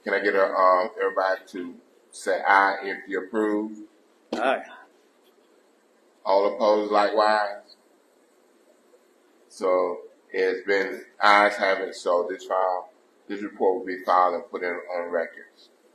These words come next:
Speaker 1: Okay, at this time, uh, values committee is not here right at the time.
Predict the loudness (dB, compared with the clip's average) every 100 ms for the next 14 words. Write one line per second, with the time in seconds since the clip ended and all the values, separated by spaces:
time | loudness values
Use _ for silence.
0 | _ _ _ _ _ _ _ _ -20 _
1 | _ _ _ _ _ _ -12 -12 -4 0
2 | 0 0 -2 -2 -2 -2 0 2 4 2
3 | -2 -14 _ _ -6 -2 0 0 -2 -6
4 | -14 _ _ _ _ _ _ _ _ -20
5 | _ _ _ _ _ 0 8 10 8 6
6 | 2 0 -2 -6 -16 -20 _ _ _ -10
7 | -2 0 0 -2 0 0 0 -2 2 2
8 | 2 4 4 4 0 -4 -8 -2 0 0
9 | -2 -8